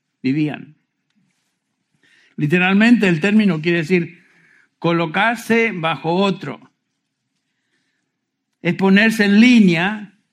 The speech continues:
bajo la dirección de un comandante, por decirlo así. Es la idea de soldados en un regimiento que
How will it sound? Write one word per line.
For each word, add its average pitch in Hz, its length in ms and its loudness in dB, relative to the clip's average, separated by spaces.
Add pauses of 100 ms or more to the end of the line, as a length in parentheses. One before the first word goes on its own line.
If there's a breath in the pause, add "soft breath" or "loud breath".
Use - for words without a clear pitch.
(1120)
bajo 185 320 -2
la 180 120 2
dirección 180 520 0
de 214 60 4
un 202 100 2
comandante, 190 680 0
por 127 160 -12
decirlo 151 340 -8
así. - 300 -14 (1300)
Es 170 160 2
la 180 120 4
idea 190 300 0
de 175 320 -2 (300 loud breath)
soldados 185 720 -2
en 170 120 0
un 185 120 0
regimiento 185 720 -2
que 143 460 -10